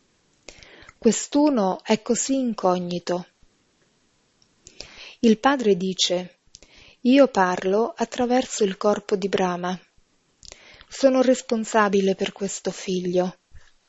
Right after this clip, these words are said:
Dovete sempre considerare che è Shiv Baba che vi sta parlando e insegnando.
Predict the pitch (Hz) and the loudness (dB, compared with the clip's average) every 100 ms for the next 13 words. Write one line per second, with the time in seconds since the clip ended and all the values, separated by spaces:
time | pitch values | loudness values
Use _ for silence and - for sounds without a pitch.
0 | _ _ _ - - - - - 226 233 | _ _ _ -20 -20 -20 -20 2 6 6
1 | 294 262 - 233 233 220 208 185 - 196 | 4 0 -2 0 0 -2 -4 -4 -4 -8
2 | - 202 190 190 220 247 240 185 - - | -8 -4 -2 0 0 0 0 -2 -4 -2
3 | 208 196 - - 240 220 202 180 175 170 | 0 2 0 0 -2 0 2 2 2 -2
4 | - 196 190 - - 185 196 185 190 214 | -2 -4 -4 -8 -6 -4 -4 -2 0 0
5 | 240 247 254 254 226 208 202 - 220 214 | -2 0 0 0 -4 -4 -4 -6 -4 -4
6 | 175 175 175 180 180 | -4 -6 -4 -6 -6